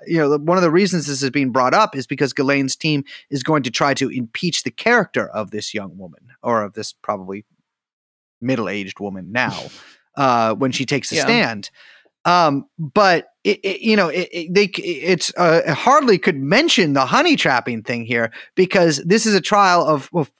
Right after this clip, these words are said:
Speaker 1: possibly one of the most prolific honey trappers. I'll be real. If she, if they, if, if these tapes exist, which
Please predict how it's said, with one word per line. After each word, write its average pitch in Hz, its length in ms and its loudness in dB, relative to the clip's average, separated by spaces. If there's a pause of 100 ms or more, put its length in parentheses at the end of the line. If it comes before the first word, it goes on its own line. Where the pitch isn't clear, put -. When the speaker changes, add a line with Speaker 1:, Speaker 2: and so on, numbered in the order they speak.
(100)
Speaker 1:
possibly 214 440 2
one 175 160 2
of 180 60 0
the 175 40 2
most 180 200 0
prolific 190 420 0
honey 233 220 0
trappers. 143 400 0 (400)
I'll 277 160 6
be 269 160 4
real. 269 340 2 (240)
If 202 160 4
she, - 380 2
if 190 180 2
they, 214 180 4
if, 185 280 0
if 170 180 2
these 220 220 2
tapes - 340 2
exist, 160 540 2
which 147 180 0